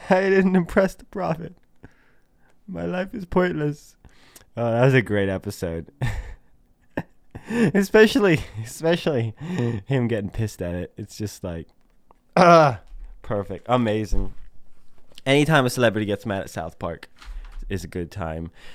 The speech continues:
They, did Kanye, he's, he, like, I feel like he, um, I feel like he doesn't get the South Park jokes about him, which is, makes it super funny 'cause the whole joke about him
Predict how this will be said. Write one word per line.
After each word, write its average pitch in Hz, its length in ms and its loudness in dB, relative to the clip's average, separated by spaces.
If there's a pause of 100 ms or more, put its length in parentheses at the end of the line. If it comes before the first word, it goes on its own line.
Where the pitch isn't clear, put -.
(100)
They, 214 240 -4 (160)
did - 200 -8
Kanye, 233 680 0 (600)
he's, 202 440 -2
he, 170 180 -4
like, 190 320 6
I 143 60 2
feel 196 220 2
like 180 220 4
he, 135 240 -2
um, 107 340 0 (1500)
I 135 100 -2
feel 185 160 2
like 175 140 4
he 156 140 -6
doesn't 104 360 0
get 95 200 -4
the - 60 -12
South 87 300 -6
Park 67 260 -8
jokes - 380 -14
about - 280 -18
him, - 340 -14
which 98 180 -8
is, 95 200 -8 (120)
makes 110 300 0
it 82 100 -8
super 104 300 -6
funny 104 340 0
'cause 92 140 -10
the 95 80 -10
whole 98 180 -6
joke 113 420 -2
about 90 300 -8
him 87 280 -6